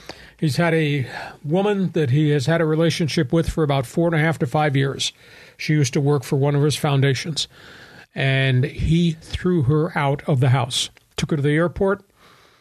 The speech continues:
told her, "You're not coming back," changed all the locks on his estate in Jupiter, Florida. End of relationship.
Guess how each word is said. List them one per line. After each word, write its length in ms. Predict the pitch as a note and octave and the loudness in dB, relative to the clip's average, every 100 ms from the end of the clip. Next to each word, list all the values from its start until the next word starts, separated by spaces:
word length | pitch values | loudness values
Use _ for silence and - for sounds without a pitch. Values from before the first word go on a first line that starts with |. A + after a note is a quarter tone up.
| _ _ | _ _
told 280 | - E3 D#3+ | -2 0 2
her, 80 | D#3+ | 2
"You're 120 | D3 | 2
not 240 | D3 D#3+ | 0 -2
coming 300 | - E3 C#3+ | -2 0 2
back," 420 | B2+ F3 - - - _ _ _ - - - | 0 0 -4 -12 -20 _ _ _ -20 -20 -6
changed 360 | - D3+ C3 | 0 0 0
all 140 | D#3+ D#3+ | 0 0
the 80 | D3+ | 0
locks 400 | D#3+ D3+ - D3+ | 0 0 -2 0
on 80 | C3+ | 2
his 140 | A#2+ | 2
estate 380 | C#3+ - E3+ E3 | 0 0 0 0
in 100 | D3 | 0
Jupiter, 380 | C#3 D#3+ C#3 C3 | 0 0 -2 -2
Florida. 600 | - E3+ E3 E3 E3+ B2+ _ _ _ _ _ _ - | -2 0 2 2 0 -4 _ _ _ _ _ _ -4
End 180 | F3 D#3+ | 0 2
of 80 | C#3+ | 2
relationship. 680 | D3 C#3 B2 C3 - B2+ | 2 0 0 -2 -2 -2